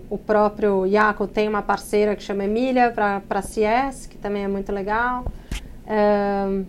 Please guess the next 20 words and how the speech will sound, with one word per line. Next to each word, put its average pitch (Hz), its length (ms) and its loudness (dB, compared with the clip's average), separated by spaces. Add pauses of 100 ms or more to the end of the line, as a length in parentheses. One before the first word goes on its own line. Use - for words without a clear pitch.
(140)
e 226 100 0
assim 294 280 -2
vai. 240 320 6
A 196 60 0
gente, 208 280 0
é, 196 300 4 (360)
é, 190 540 0 (560)
tem 202 680 4 (520)
parceria 214 560 4
tanto 240 320 0
com 240 120 2
a 220 40 6
Lidera 208 500 4
quanto 220 300 -2
com - 100 -2
a 214 60 4
People 214 400 2
and 202 120 2
Results 208 580 2
pra 202 500 2